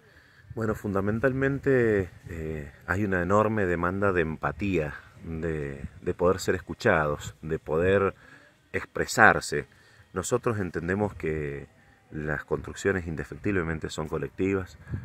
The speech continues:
los proyectos individuales no llevan a nada bueno, eh, y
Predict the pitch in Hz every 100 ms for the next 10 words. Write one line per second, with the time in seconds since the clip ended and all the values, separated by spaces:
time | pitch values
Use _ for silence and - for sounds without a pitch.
0 | - - 85 - 85 92 87 90 85 80
1 | 80 87 90 92 90 90 90 95 95 78
2 | 78 90 85 80 85 90 117 - - -
3 | - - 98 92 80 78 76 73 - -
4 | - _ - - 98